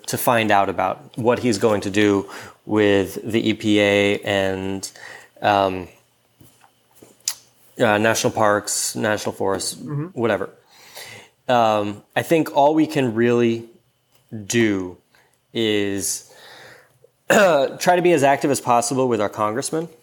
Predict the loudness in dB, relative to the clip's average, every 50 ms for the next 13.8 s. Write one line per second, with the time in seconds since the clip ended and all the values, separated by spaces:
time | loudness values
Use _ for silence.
0 | _ _ _ _ _ _ _ _ _ _ _ _ _ _ _ _ _ _ _ _
1 | _ _ _ _ _ _ _ _ _ _ -20 -12 -4 -2 0 0 2 2 2 2
2 | 2 2 2 0 -2 -8 -4 0 2 4 6 6 6 6 4 4 4 4 6 6
3 | 6 4 4 2 0 0 -2 -2 -2 -2 -2 -2 -2 -2 -2 -4 -6 -8 -10 -14
4 | _ _ _ _ _ -10 -8 -8 -8 -10 -12 -16 -20 _ _ _ _ _ _ _
5 | _ -20 _ _ _ -10 -8 -8 -8 -10 -12 -6 -2 0 2 2 2 0 -4 -10
6 | -4 0 2 4 4 4 4 4 4 2 2 4 4 4 4 4 2 2 4 4
7 | 4 2 2 0 -2 -6 -4 -2 0 0 0 2 2 2 2 2 0 -2 0 0
8 | 0 0 2 2 2 2 0 0 0 -2 -2 0 0 0 -2 -2 -6 -4 -2 0
9 | 2 2 4 4 4 4 4 4 4 4 2 2 0 0 0 0 0 -2 -2 -2
10 | -2 -2 -2 -2 0 0 2 2 2 2 0 -2 -6 -8 -12 -6 -4 -4 -4 -2
11 | -2 0 0 0 2 2 2 2 2 0 -2 -4 -8 -12 -10 -6 0 0 2 2
12 | 2 2 2 2 0 -2 -2 0 0 0 0 0 0 0 0 2 2 2 2 2
13 | 0 -4 -6 -4 -4 -2 0 2 0 0 -2 -4 -4 -4 -4 -4